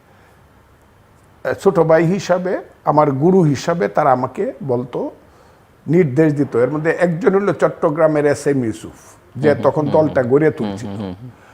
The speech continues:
Speaker 1: আরেকজন হলো বাংলার বাণীর সম্পাদক ছিলেন, তার নাম শফিকুল আজিজ মুকুল।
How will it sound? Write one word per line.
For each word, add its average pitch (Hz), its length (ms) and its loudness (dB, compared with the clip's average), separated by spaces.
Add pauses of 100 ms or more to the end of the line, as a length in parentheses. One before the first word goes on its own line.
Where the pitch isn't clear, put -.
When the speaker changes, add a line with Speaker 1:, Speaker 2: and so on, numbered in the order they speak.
(140)
Speaker 1:
আরেকজন 170 380 2
হলো 190 160 -2
বাংলার 160 400 2
বাণীর 139 300 -2
সম্পাদক 147 600 -2
ছিলেন, 131 260 -4
তার 135 200 -4
নাম 131 220 -4
শফিকুল 147 520 -4
আজিজ 117 340 -2
মুকুল। - 360 -10